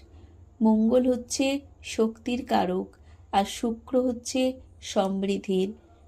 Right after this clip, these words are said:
কিন্তু রান্নাঘরে যদি বাস্তুদোষ থাকে বা নেতিবাচক শক্তির জমা হয়, তবে প্রথম আঘাতই পড়ে স্বাস্থ্যের উপর। পরিবারের সদস্যরা বারবার অসুস্থ হতে থাকে।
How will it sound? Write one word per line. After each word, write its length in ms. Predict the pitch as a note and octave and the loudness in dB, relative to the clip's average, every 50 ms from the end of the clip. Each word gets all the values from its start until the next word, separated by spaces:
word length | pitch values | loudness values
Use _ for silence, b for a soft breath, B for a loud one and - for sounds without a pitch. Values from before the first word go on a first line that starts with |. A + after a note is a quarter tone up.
| - - - | -8 2 6
কিন্তু 680 | D#4 D#4 D#4+ F4+ F#4 - D#4 C#4+ D#4 F#4+ A4 A4+ - - - - _ - | 8 10 10 8 8 6 8 8 8 8 6 4 2 -6 -20 -16 _ 2
রান্নাঘরে 720 | A#3 B3 A#3 A#3+ B3 C4+ D4 E4 F4+ F4 E4 F4+ F4+ F#4 | 6 6 6 6 6 2 2 2 2 2 0 0 2 2
যদি 240 | E4+ F#4 F#4 F4+ E4 | 4 4 4 4 4
বাস্তুদোষ 720 | C4+ G#3 F#3 G3 - - - - C#4 C4 C#4 C#4+ C#4+ - - | 2 2 2 0 -2 -8 -12 -10 -6 -2 -2 -2 -2 -2 -2
থাকে 560 | - G#3+ F#3 - - G3 G3 A#3+ F4 G#4 G4+ B B B B B B B B | 0 0 0 0 2 4 4 6 4 4 0 B B B B B B B B
বা 100 | A3+ A#3 | 6 6
নেতিবাচক 760 | A#3+ A#3+ B3 B3 B3 - C#4+ C#4+ C#4+ C#4+ C#4+ C#4+ D4+ C#4+ C#4+ C#4+ | 6 6 4 2 2 2 2 4 4 2 2 2 0 -2 -2 -2
শক্তির 600 | - - - G3 F#3+ - - - - B3+ B3 A#3+ - | -4 -4 -4 -4 -4 -4 -8 -6 -4 -4 -4 -2 -2
জমা 320 | - G#3+ G#3 G#3 F#3+ G3+ | -2 -2 0 0 0 0
হয়, 360 | G#3 A3 G#3+ F#3+ G3+ B3 E4 - - b b b b b b _ - | 0 2 2 2 2 2 0 -2 -6 b b b b b b _ 2
তবে 440 | D4 C4 B3 B3 C#4 C#4+ C#4+ C#4+ C#4+ - - - - - - | 4 4 6 6 6 4 4 2 0 -4 -14 -20 -8 0 6
প্রথম 440 | A#3+ A#3+ A#3+ A#3+ - C#4+ C#4+ C#4 C#4+ - - | 6 6 6 6 2 0 0 0 0 -2 -2
আঘাতই 480 | A3+ A3+ G#3+ G#3+ A#3 A3+ A3+ - B3+ | 0 0 2 2 0 0 2 0 0
পড়ে 460 | B3 - B3+ B3 A#3+ C4 C4 C4+ C#4+ C#4+ - - - - - | 2 4 6 6 6 6 4 2 0 -4 -12 -18 -20 -20 -14
স্বাস্থ্যের 600 | - - A3 G3 F#3 - - - - G3+ F#3+ F#3+ | -6 -2 -2 -2 -2 -2 -6 -6 -4 -2 0 0
উপর। 400 | F#3 F#3 - G3+ G3 - G3+ G#3+ b b b b b b b b - | -2 -2 -2 -2 -2 0 -2 -4 b b b b b b b b 0
পরিবারের 540 | - C4 B3+ C4 C4 C4 C4 C4 C4 C4 C4 | 2 4 4 4 4 4 2 2 2 2 0
সদস্যরা 1000 | C4 - - G#3 F#3+ F#3+ G#3 A3 G#3+ - - - A#3 A3+ A#3+ A#3+ A#3+ A#3+ B3 B3 B B B B B B A3 | 0 0 0 0 2 2 0 0 -2 -2 -4 -4 -2 2 6 6 6 6 6 2 B B B B B B 4
বারবার 500 | G#3 G3 F#3+ F#3+ G3+ G3+ G#3+ G#3+ A3+ A3 - - | 6 6 6 6 4 2 2 2 2 2 0 0
অসুস্থ 520 | F#3+ F#3 F#3 - A#3 A3 - - - - | -2 -2 -2 -4 -8 -8 -8 -8 -8 -6
হতে 280 | G3 F#3+ G3 G3 G3 - | -6 -6 -6 -6 -6 -6
থাকে। 460 | - - - - - - F#3+ A#3 | -6 -6 -8 -8 -12 -10 -10 -10